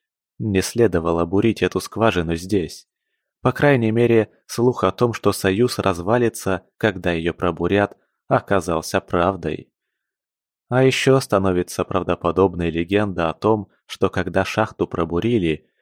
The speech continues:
из неё вылезло нечто, что устроило катастрофу. Ко всему кошмару, который творится вокруг,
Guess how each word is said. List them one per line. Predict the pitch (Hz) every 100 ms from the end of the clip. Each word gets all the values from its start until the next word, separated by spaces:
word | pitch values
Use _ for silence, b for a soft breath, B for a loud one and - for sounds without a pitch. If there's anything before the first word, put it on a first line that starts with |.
| _
из | 151 135
неё | 131 127 131
вылезло | 117 123 117 107 113
нечто, | 113 104 82 - - 82
что | - 95
устроило | 92 - 87 82 85
катастрофу. | - 92 104 - 123 107 - 80 78 - _ _ _ _ _ _ _
Ко | - 113
всему | - 104 90
кошмару, | - 90 - 101 101 90
который | 92 - 98 92
творится | 92 92 107 - 95
вокруг, | 87 - 120 123